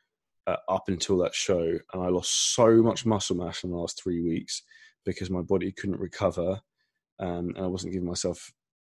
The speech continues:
rest days. So you have to think we're not using weight training, resistance training as a, as a calorie burning tool. We're using it to stimulate muscle growth and stimulating, uh, muscle to maintain.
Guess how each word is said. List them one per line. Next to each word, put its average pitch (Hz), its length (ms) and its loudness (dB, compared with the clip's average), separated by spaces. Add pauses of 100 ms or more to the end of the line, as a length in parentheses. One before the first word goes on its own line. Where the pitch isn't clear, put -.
rest 92 260 -4
days. - 380 -8 (100)
So 95 420 4 (600)
you 101 80 -4
have - 220 2
to 104 100 0
think 101 320 -2
we're 95 100 2
not 117 180 4
using 98 420 2
weight 95 220 6
training, 92 300 0
resistance 92 420 -2
training 92 300 -2
as 87 100 -4
a, - 320 -10
as 92 220 0
a 85 300 0
calorie 98 320 4
burning 95 300 4
tool. 123 420 4 (380)
We're 101 140 0
using 104 360 2
it - 100 -6
to 98 120 -4
stimulate 95 580 4
muscle 101 300 0
growth 107 360 2
and 90 160 -4
stimulating, 92 840 -2 (440)
uh, 90 240 0
muscle 98 400 2 (140)
to 87 340 -2
maintain. 104 800 0